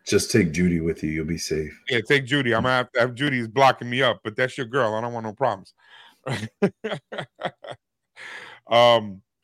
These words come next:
Speaker 2: but, but honestly, I'm gonna have to say that,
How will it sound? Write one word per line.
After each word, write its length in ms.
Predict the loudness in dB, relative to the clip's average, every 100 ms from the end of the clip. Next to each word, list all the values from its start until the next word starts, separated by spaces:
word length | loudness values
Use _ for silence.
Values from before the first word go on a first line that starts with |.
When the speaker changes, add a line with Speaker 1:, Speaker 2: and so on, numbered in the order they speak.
| _ -20 -20 _ _ _ _ _ _ -6
Speaker 2:
but, 360 | 2 2 2 -6 _ _ _
but 320 | -4 -2 -2 -4 _ _ _ _ _ _
honestly, 440 | 2 2 0 0
I'm 140 | 0 2
gonna 180 | -2 0
have 260 | 0 0
to 100 | -8
say 360 | -4 0 0 2
that, 320 | 0 0 -2